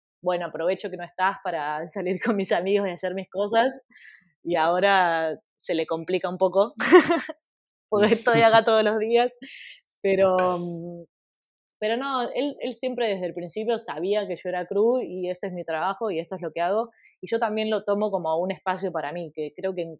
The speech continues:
Speaker 1: todas las parejas es indispensable tener espacios para uno. Entonces aprovecho cuando me voy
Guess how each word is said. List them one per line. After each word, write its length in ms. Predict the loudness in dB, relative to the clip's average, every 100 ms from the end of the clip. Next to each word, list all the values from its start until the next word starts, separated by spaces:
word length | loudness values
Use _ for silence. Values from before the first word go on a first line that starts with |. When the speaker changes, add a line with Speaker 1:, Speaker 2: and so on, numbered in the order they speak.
| _
Speaker 1:
todas 200 | -4 -2
las 120 | -4 -6
parejas 460 | -8 -6 -6 -6
es 340 | -12 -12 -20 _
indispensable 840 | -12 -12 -10 -12 -4 -4 -4 -6 -12
tener 240 | -10 -10
espacios 400 | -10 -10 -12 -14
para 180 | -12 -10
uno. 220 | -10 -10 _ _ _ _ _ _
Entonces 460 | -8 -4 -2 0 -2
aprovecho 600 | -2 0 0 0 0 -2
cuando 360 | -2 -6 -8
me 120 | -6 -2
voy 380 | 0 0 -4